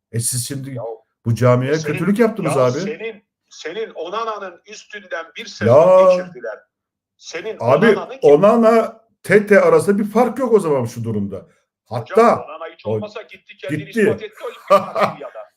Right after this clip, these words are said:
Speaker 1: Yani bir şey söyleyeceğim sana abi.
Speaker 2: Evet.
Speaker 1: Galatasaray'da, Fenerbahçe'de kaç tane Onana var sen biliyor musun abi?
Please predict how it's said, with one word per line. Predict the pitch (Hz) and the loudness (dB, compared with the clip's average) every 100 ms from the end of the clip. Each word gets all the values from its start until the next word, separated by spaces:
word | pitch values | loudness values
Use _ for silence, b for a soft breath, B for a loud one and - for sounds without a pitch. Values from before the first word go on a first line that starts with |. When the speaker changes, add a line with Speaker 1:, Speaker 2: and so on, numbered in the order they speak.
| _ | _
Speaker 1:
Yani | 113 131 156 175 123 | -2 0 0 -2 -6
bir | |
şey | 120 160 | -8 -10
söyleyeceğim | 175 240 247 233 190 | -6 -6 -4 -6 -6
sana | 139 117 | -4 -2
abi. | 127 202 127 | -2 -2 -6
Speaker 2:
Evet. | 101 - - - _ _ _ _ _ - | -8 -14 -20 -20 _ _ _ _ _ -16
Speaker 1:
Galatasaray'da, | 110 123 127 175 214 208 202 - | -8 -8 -8 -10 -6 -6 -6 -8
Fenerbahçe'de | 151 147 175 196 202 160 | -8 -6 -6 -6 -8 -10
kaç | 120 156 175 | -4 -4 -2
tane | 220 190 | -4 -2
Onana | 156 135 120 | -4 -4 -4
var | 113 | -6
sen | - 135 | -6 -12
biliyor | 156 247 | -8 -10
musun | 214 185 | -10 -10
abi? | 135 101 | -8 -8